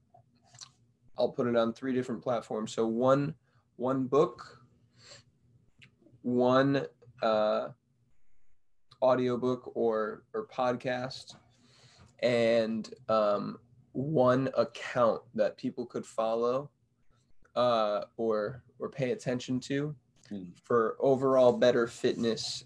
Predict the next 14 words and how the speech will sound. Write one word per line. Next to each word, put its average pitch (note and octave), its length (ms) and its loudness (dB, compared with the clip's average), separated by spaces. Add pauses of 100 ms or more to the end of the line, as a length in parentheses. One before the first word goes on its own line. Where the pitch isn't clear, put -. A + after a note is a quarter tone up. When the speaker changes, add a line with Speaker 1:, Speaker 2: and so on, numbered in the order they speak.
(140)
Speaker 1:
and, G#2+ 340 -2 (100)
and A2+ 160 -2
health A#2+ 440 -2
tips. - 420 -6
What A2+ 120 -2
do A#2 80 0
you, A2+ 80 -2
what A#2+ 280 0
would A#2 180 -2
you A#2 200 -8
say A#2 300 -4
that G#2+ 200 -6
would A2 160 -10
be? A2 220 -8